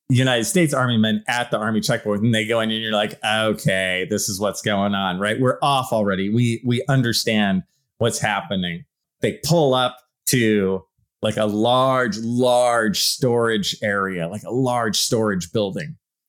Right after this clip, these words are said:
huge. And then the trunk of one of the cars opens. And first they take out some guy who you don't know who he is, who's gonna end up being one of the supporting characters,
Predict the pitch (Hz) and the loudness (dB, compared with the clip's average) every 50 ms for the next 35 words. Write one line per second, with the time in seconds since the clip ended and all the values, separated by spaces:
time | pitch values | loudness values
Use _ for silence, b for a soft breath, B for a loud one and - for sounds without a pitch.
0 | _ _ - 127 113 101 92 - - - - _ _ _ _ _ _ - 139 131 | _ _ 0 0 2 2 0 -2 -6 -12 -16 _ _ _ _ _ _ -2 0 2
1 | 120 117 113 113 110 110 107 107 107 107 - _ _ _ _ _ _ _ _ _ | 2 2 2 2 2 2 0 0 0 -2 -4 _ _ _ _ _ _ _ _ _
2 | _ - 117 131 135 131 127 127 123 120 120 110 107 - _ _ - 117 - - | _ -2 0 2 2 2 2 0 0 0 0 -2 -2 -4 _ _ -8 -6 -4 -2
3 | - - - - 160 165 170 175 185 180 - - - _ _ - 135 127 107 135 | -4 -4 0 2 2 4 4 4 2 0 -2 -8 -16 _ _ -2 -2 0 0 2
4 | 135 135 127 131 127 - - 123 123 123 113 - - - 123 113 104 - 107 104 | 0 2 0 0 -2 0 0 2 2 2 0 -2 -4 -2 0 0 0 0 0 0
5 | 104 104 101 95 - - - - _ _ _ _ _ _ _ - 131 120 117 113 | 0 0 0 0 -2 -6 -8 -14 _ _ _ _ _ _ _ -2 0 0 2 2
6 | 110 107 104 104 101 - - - - - 196 196 180 143 - - 135 131 131 151 | 2 2 2 2 0 -2 -4 -6 -2 0 0 2 0 0 0 0 -2 0 0 0
7 | 147 139 139 - 131 127 120 120 113 107 - - _ _ _ _ _ _ _ _ | 0 0 0 0 0 2 2 2 0 -2 -4 -10 _ _ _ _ _ _ _ _
8 | _ _ _ _ - - - 143 135 135 123 131 131 131 127 123 131 123 107 107 | _ _ _ _ -2 0 2 4 4 4 2 2 2 0 0 0 0 0 2 2
9 | 107 92 90 - 120 117 123 - 135 123 117 107 110 123 113 107 101 110 127 120 | 2 0 0 -2 -2 -2 0 0 0 0 0 0 0 0 0 2 2 2 2 2
10 | 95 95 95 - 110 104 110 127 110 107 104 - 113 113 110 107 110 110 - - | 0 0 -2 -4 -4 -4 -2 0 0 0 0 0 -2 0 2 2 2 2 0 0
11 | 113 107 101 101 95 101 107 104 104 101 95 80 - - 104 95 90 90 87 - | 0 0 0 -2 -2 0 0 0 0 -2 -4 -6 -4 -2 0 0 2 0 0 -2
12 | - 110 - - 113 107 107 101 98 - 107 104 113 120 117 - 151 147 151 151 | -2 -2 -2 -2 0 0 0 -2 -2 -2 -2 -2 -2 -2 -2 0 0 0 0 0
13 | 147 - - - | -2 -4 -6 -10